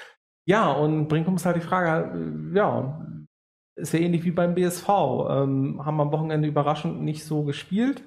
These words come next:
äh, wie man's vielleicht gedacht hätte. Und ja, wird man halt sehen, ob sie das verkraftet haben. Wird aber richtig schwer gegen E S C. Deswegen sage ich, das Ganze geht eins zu zwei aus. Also der E S C ist, gewinnt in Brinkum.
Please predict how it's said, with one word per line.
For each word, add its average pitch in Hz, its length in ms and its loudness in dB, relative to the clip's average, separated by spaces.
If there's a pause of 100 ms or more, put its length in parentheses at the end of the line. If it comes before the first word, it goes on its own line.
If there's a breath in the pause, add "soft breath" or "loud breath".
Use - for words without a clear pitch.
(140)
äh, 180 40 -2 (540)
wie 180 80 -2
man's 180 260 -2
vielleicht 175 300 -4
gedacht 180 340 -2
hätte. 180 460 0
Und 170 640 -2 (240)
ja, - 420 -2 (100)
wird 156 140 0
man 147 160 2
halt 147 380 0
sehen, 143 380 -2
ob 160 120 -6
sie 151 420 -4
das 147 220 -4
verkraftet 156 640 -4
haben. 135 380 0 (520 loud breath)
Wird 165 140 2
aber 180 160 0
richtig 175 280 -4
schwer 175 200 0
gegen 143 260 -2
E 123 120 0
S 120 140 -6
C. 123 120 -2
Deswegen 131 460 0
sage 147 400 0
ich, 196 380 -4
das 165 280 -4
Ganze 170 420 -2
geht 156 460 -4 (420)
eins 170 400 -2
zu 165 120 -2
zwei 143 360 0
aus. 131 220 -4
Also 131 180 -2
der 143 120 0
E 151 80 0
S - 220 -4
C 160 480 -6
ist, - 580 -10
gewinnt 143 600 0
in 139 120 -6
Brinkum. 139 380 -8